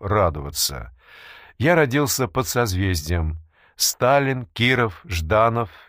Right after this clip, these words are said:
Гитлер, Сталин. И ничего другого. Никаких там больших и малых медведиц. Само тысячелетнее солнце Ленин,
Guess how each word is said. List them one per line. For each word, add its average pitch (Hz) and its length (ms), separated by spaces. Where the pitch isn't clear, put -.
Гитлер, 104 680
Сталин. 71 640
И 110 120
ничего 107 340
другого. 90 560
Никаких 156 580
там 127 260
больших 113 520
и - 20
малых 107 540
медведиц. 90 760
Само 139 640
тысячелетнее 127 760
солнце 120 680
Ленин, 101 600